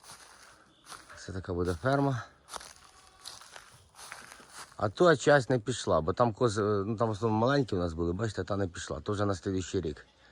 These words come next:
Дай Бог, доживемо, все буде хорошо.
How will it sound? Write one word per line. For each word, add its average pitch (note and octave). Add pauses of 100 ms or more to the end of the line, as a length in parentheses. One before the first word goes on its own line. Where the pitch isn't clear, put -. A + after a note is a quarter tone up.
(960)
Дай F2
Бог, E2+ (1200)
доживемо, F#2+
все -
буде E2+
хорошо. E2+